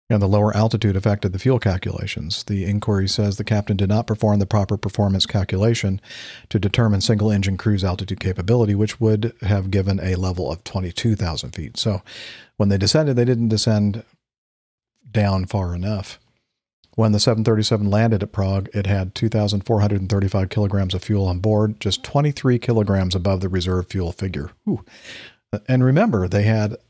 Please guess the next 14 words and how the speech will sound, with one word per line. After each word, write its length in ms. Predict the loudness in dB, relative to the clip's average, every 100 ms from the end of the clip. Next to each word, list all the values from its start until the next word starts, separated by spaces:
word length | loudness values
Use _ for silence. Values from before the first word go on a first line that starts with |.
| _ _ _ _
they 100 | 0 0
were 100 | 2
carrying 440 | 2 2 2 0
a 60 | 0
bunch 240 | -2 0
of 160 | -2 0
extra 360 | -2 -2 -4
fuel, 280 | 0 2 2
so 120 | 2
they 100 | 0 0
wouldn't 240 | 0 0
have 140 | 0 0
to 80 | -2
refuel 580 | -4 -2 -2 -2 -4